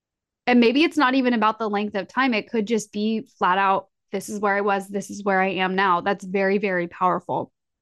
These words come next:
You can also make a piece of content that's more of a side-by-side comparison, visually showing, "Here's where I was at before, here's where I'm at now," and you can detail it. So, like,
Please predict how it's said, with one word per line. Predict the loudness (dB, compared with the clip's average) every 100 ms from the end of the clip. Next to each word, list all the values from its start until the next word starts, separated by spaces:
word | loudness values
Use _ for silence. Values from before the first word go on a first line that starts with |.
| _ _ 0
You | 4
can | 6 6
also | 4 4
make | 4 2
a |
piece | 0 -2 -2
of | -4
content | -2 -2 -2 -4 -4
that's | -6 -2
more | 0
of | 0
a | -2
side-by-side | -2 -2 0 -2 -2 -4 -4
comparison, | -6 -8 0 2 2 0 0 -2 -10 -20 -20 _
visually | 2 4 4 4 2
showing, | 2 0 0 0 0 -6
"Here's | -6 -4 -2
where | 0 2
I | 2
was | 0
at | 2 2 2 -2
before, | -10 0 2 2 0
here's | -8 -6
where | -6
I'm | -4 0
at | -2
now," | 0 2 2
and | 0
you | -6
can | -6 -6
detail | -6 -6 -6 -6 -4
it. | -6
So, | -4 -2
like, | 0 -2